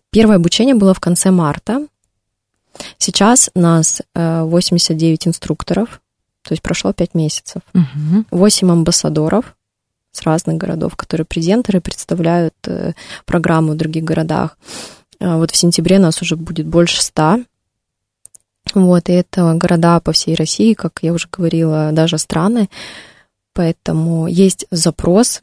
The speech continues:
Speaker 1: и уже обучение даже на январь месяц уже идут регистрации.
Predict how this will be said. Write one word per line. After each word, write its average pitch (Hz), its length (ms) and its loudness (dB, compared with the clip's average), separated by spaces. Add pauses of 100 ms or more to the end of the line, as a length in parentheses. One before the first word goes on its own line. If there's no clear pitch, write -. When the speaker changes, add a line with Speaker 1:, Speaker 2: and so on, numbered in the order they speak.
Speaker 1:
и 175 120 0
уже 175 220 2
обучение 180 500 2
даже 170 240 2
на 165 120 2
январь 170 320 4
месяц 185 560 2 (480)
уже 180 380 2
идут 165 300 -4
регистрации. 170 800 -6